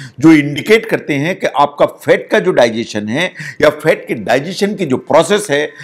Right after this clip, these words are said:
वो परफेक्ट नहीं है। तो सबसे पहले देखिए कि फैट का डाइजेशन कैसे होता है। Now, ये बात बिल्कुल सही है कि फैट का जो डाइजेशन है,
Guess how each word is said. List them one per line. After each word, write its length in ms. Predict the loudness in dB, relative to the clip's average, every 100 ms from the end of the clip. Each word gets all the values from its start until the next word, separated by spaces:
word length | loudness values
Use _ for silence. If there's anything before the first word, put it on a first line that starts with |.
| -12 0
वो 100 | 0
परफेक्ट 540 | 2 -2 -2 -10 -8
नहीं 340 | -6 -2 0 -2
है। 300 | -6 -14 _ -20 -16 -2
तो 80 | 0
सबसे 300 | 0 0 2
पहले 180 | 2
देखिए 320 | 2 0 0 -4
कि 100 | -6
फैट 360 | -2 -2 0
का 80 | -2
डाइजेशन 440 | 0 -2 -4 -8
कैसे 280 | -6 -6 -2
होता 280 | -4 -4 -10
है। 220 | -10 -16 -18 _ -20 -20 -6 -2
Now, 140 | -2 0
ये 80 | 2
बात 160 | 2
बिल्कुल 320 | 0 -4 -4 -2
सही 260 | 0 2
है 120 | 2
कि 180 | 0 -2
फैट 360 | -2 0 0 0
का 80 | 0
जो 140 | 0
डाइजेशन 540 | 0 0 0 0 0
है, 260 | 0 -6